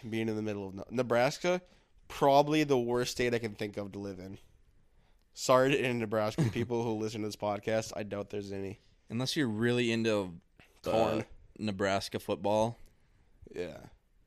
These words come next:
Speaker 1: I mean, they got Omaha. Omaha's pretty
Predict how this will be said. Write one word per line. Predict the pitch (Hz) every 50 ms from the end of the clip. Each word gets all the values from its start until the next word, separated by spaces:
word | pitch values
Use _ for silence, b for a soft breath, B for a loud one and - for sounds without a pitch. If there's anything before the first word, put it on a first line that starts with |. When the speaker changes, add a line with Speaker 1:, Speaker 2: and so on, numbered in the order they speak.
| _ _ - _ _ _ _ _ _ _ _ _ _ _ _ _ - -
Speaker 1:
I |
mean, | 131 143 151
they | 160
got | 156 143 - -
Omaha. | 113 120 135 139 127 123 120 120 123 123 120 107
Omaha's | 123 127 123 120 113 113 113
pretty | - - 113 113 107